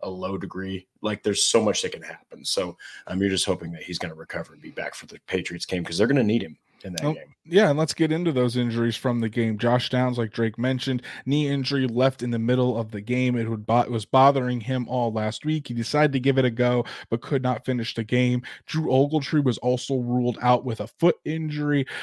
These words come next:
Speaker 2: uh, but Shane Steichen said that he looks like he, he's feeling much better today. We'll have to see his status going into that game next Sunday. And then Tony Brown, uh, was ruled out with a concussion, suffered it on the first, on the very first ki-, uh, play of the game on that kickoff.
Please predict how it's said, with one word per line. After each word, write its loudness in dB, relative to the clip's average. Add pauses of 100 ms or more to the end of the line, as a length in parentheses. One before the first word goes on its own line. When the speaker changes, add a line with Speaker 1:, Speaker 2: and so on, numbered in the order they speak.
(120)
Speaker 2:
uh, 10
but 2
Shane 4
Steichen 0
said 2
that 4
he -2
looks -2
like 0
he, -4
he's -6
feeling 0
much -4
better 6
today. 4
We'll 4
have 0
to -6
see -4
his -2
status 2 (280)
going 4
into 2
that 8
game 2
next -2
Sunday. 2
And 2
then 0
Tony -2
Brown, 0 (300)
uh, 8
was -2
ruled 2
out 4
with -4
a -4
concussion, -2
suffered -2
it 0
on -2
the -6
first, -2
on -6
the -4
very 2
first -4
ki-, 0
uh, 6
play 4
of 2
the -2
game 2
on 2
that -4
kickoff. 2